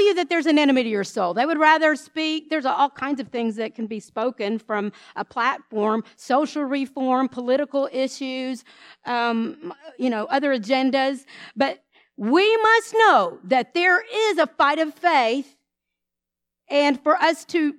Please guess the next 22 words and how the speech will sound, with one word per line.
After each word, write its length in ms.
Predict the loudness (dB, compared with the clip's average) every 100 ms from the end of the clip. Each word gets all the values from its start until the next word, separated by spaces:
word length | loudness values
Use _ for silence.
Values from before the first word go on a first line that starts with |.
| -8
to 140 | -8
say 300 | -4 -2 -2
that 120 | -4
there's 160 | -4 0
not 200 | 0 2
gonna 120 | -2
be 120 | -2
a 60 | -8
fight 360 | -8 -8 -6 -4
in 120 | -2
life 320 | -2 -2 -4 -12 -14 -6
is 180 | -6 -4
to 320 | -4 -4 -6 -12 -6
look 320 | -2 -2 -2
the 200 | -2 0
other 200 | 0 0
direction, 640 | 0 0 0 -2 -2 -2 -4 -12 -4
and 180 | -2 0
you, 80 | 0
you're 200 | 0 0
just 240 | -2 -6
gonna, 300 | -2 -2 -2